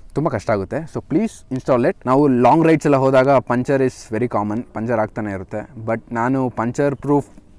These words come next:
ಏನಾದರೂ ಮಾಡ್ಬೋದಾ ಅಂತ ಸ-, ಸರ್ಚ್ ಮಾಡಬೇಕಾದ್ರೆ I got, ಆ, you know, one product which is called as Formula X Puncture Proof Liquid. So ಅದನ್ನು ನಾನು, ಆ,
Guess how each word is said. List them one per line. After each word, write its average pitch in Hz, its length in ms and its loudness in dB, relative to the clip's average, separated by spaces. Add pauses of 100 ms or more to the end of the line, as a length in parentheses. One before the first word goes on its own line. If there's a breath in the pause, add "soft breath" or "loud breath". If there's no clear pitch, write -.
ಏನಾದರೂ 135 300 2
ಮಾಡ್ಬೋದಾ 123 420 0
ಅಂತ 120 140 -4
ಸ-, 110 360 -6
ಸರ್ಚ್ 131 180 -4
ಮಾಡಬೇಕಾದ್ರೆ 113 580 -2
I 110 40 -8
got, 107 420 -6
ಆ, 101 320 -2
you 110 80 -6
know, 120 160 -2
one 120 220 -2
product 107 500 -4
which 113 160 -8
is 127 120 -2 (160)
called 113 260 -2
as 113 60 -6
Formula 110 540 -4
X - 80 -18
Puncture 107 260 -12
Proof 101 280 -10
Liquid. 107 280 -10 (400 loud breath)
So 113 60 -4
ಅದನ್ನು 123 280 -2
ನಾನು, 117 500 -4
ಆ, 101 480 -6